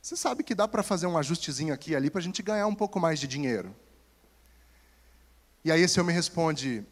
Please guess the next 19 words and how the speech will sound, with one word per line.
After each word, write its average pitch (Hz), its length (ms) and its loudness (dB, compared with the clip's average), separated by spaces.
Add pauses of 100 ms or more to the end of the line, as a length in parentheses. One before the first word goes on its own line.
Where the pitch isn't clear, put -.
(120)
"Não, 208 120 -2
eu 127 100 -2
sei. 135 400 -2 (1300)
Mas 151 160 -2
depois 156 300 0
eu 175 80 6
que 202 120 -6
vou 202 100 0
ter 208 140 -2
que 214 120 -6
viver 185 280 0
com 202 100 -4
a 190 40 4
minha 185 180 0
consciência 180 600 -2
a 151 40 -10
partir 151 340 -2
dessa 143 240 -4
escolha." 107 460 -6